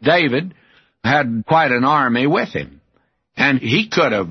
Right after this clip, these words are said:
robbed this man of his sheep. He could have taken them, but he didn't. He protected them and kept the thieves and marauders from getting them. And he did many things to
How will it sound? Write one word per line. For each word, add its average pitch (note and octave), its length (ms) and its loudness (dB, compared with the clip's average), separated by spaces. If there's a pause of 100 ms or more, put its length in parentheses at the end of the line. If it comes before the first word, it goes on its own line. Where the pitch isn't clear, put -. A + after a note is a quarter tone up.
(120)
robbed B2 460 2
this B2 260 -2
man D3+ 360 0
of A2 100 -4
his G2 140 -2
sheep. C3+ 500 -2 (560)
He C#3+ 160 2
could C#3+ 280 0
have G#2+ 340 0 (140)
taken C3 440 0
them, E3+ 320 -2 (520)
but C3+ 140 2
he F#3+ 140 0
didn't. A3+ 300 0
He C#3+ 340 0
protected A#2+ 800 -4
them C#2+ 480 -12
and B2 360 0
kept D#3+ 400 -2
the A2+ 280 0 (400)
thieves E3+ 420 2
and A#2+ 180 0
marauders C#3 720 0
from A#2+ 500 -2 (200)
getting A2+ 460 0
them. E2 400 -4 (640)
And D#3 180 2
he D3+ 80 2
did E3+ 260 0
many A3+ 400 2
things F#2+ 760 -4
to A2+ 340 0